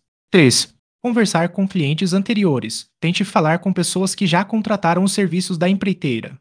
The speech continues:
Lembre-se, uma boa reputação pode ser o diferencial na hora de decidir. Não tenha pressa, faça sua pesquisa e escolha com sabedoria. Conclusão. Em resumo, escolher uma empresa de construção em Belo Horizonte M G é uma decisão que pode impactar diretamente a qualidade e o sucesso do seu projeto.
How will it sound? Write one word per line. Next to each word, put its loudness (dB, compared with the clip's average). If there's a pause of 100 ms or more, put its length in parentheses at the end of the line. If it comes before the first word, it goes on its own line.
(320)
Lembre-se, 0
uma 4
boa 2
reputação 0
pode 2
ser 0
o 4
diferencial 2
na 2
hora 4
de 2
decidir. -2 (320)
Não 4
tenha 4
pressa, 0
faça 2
sua 0
pesquisa 0
e 2
escolha 2
com -4
sabedoria. 0 (340)
Conclusão. 2
Em 2
resumo, 0 (140)
escolher 2
uma 4
empresa 2
de -2
construção 0
em 2
Belo 4
Horizonte 2
M 2
G 2
é 2
uma 4
decisão 2
que -2
pode 2
impactar 0
diretamente 2
a 0
qualidade 2
e 0
o 4
sucesso 0
do 0
seu 0
projeto. -2